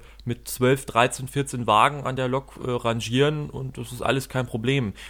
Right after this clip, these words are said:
Man muss sich ja vorstellen, diese Rangiersteuerungen, die sind gebaut worden für die großen, äh, Güterbahnhöfe, wo du dann teilweise noch viel mehr Wagen dran hast und das muss, diese Distanz müssen die ja überbrücken können mindestens.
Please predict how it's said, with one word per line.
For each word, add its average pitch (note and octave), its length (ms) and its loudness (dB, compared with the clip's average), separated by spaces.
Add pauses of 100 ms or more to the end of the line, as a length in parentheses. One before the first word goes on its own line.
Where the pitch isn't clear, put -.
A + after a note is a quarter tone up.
(140)
Man B2 240 -4
muss C3 140 4
sich C3 120 -2
ja A#2+ 80 2
vorstellen, B2 440 2
diese A2 240 -4
Rangiersteuerungen, B2 840 2
die A#2 60 -4
sind A2+ 180 -6
gebaut A2+ 380 2
worden A#2+ 260 2
für A#2+ 380 2
die A2 140 -8
großen, A#2 640 -2
äh, G#2 540 -2 (200)
Güterbahnhöfe, D3 1040 2
wo B2 80 -2
du A#2+ 80 -2
dann A2 280 -2
teilweise A#2+ 380 2
noch A2+ 140 -2
viel A2+ 200 -6
mehr B2 260 2
Wagen G2+ 260 4
dran G2+ 240 0
hast C3+ 260 -4
und G#2+ 120 -10
das A2 120 -2
muss, B2 300 -2
diese A#2+ 300 -4
Distanz A#2+ 480 -4
müssen C3 240 -2
die A#2 80 0
ja A#2 100 2
überbrücken A2+ 480 0
können E2 300 -6
mindestens. E2 640 -14